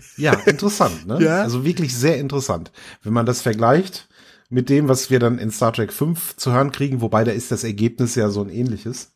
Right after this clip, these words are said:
Speaker 2: Ja, eigentlich schon.
Speaker 1: Das muss man ja auch sagen, ne? Aber man findet hier nicht Gott oder, ja, den Erschaffer sozusagen, den, den, diesen positiven Erschaffer, den man sich so vorstellt in den Religionen der Erde, sondern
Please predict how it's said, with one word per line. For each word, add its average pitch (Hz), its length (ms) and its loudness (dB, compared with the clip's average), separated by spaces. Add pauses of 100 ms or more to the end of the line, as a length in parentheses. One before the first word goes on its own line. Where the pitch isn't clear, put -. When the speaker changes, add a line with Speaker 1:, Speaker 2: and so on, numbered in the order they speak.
Speaker 2:
Ja, 127 280 4
eigentlich 117 360 2
schon. 101 320 0 (120)
Speaker 1:
Das - 100 -14
muss 110 140 -10
man 101 120 -4
ja 80 100 -8
auch 107 160 -4
sagen, 117 380 -2
ne? 98 140 -6 (640)
Aber 131 300 4
man 117 340 2
findet 131 280 -6
hier 101 160 -4
nicht 92 300 -8 (260)
Gott 139 440 2 (520)
oder, 95 420 -2 (220)
ja, 82 380 -14
den 90 140 -10
Erschaffer 120 640 2
sozusagen, 120 760 -2 (460)
den, 90 160 0
den, 90 140 -2
diesen 92 180 -4
positiven 123 540 2
Erschaffer, 110 420 0
den 110 140 2
man 107 100 4
sich 104 140 -2
so 98 100 -4
vorstellt 131 600 2
in 104 160 -6
den 98 140 -4
Religionen 104 520 2
der 95 120 2
Erde, 101 220 0
sondern 98 340 -2